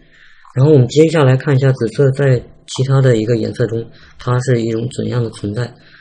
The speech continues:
<clears throat> 我们都知道这个橙色夹杂在这个红色和绿-，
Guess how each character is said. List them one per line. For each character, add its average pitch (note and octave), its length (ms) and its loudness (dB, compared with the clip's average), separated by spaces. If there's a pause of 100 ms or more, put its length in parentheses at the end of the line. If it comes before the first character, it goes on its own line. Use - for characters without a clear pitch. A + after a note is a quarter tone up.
(280)
<clears throat> - 640 0
我 A#2+ 100 2
们 B2+ 120 4
都 D#3+ 140 0
知 F3 120 0
道 E3+ 140 8
这 C#3+ 100 6
个 B2 100 6
橙 G#2 260 -4
色 - 400 0 (1500)
夹 D3 140 4
杂 A#2+ 180 2
在 C3 120 6
这 C3 100 6
个 A#2+ 140 2
红 A2 280 -6
色 C3+ 160 -2
和 A2+ 140 -4
绿-， B2+ 120 0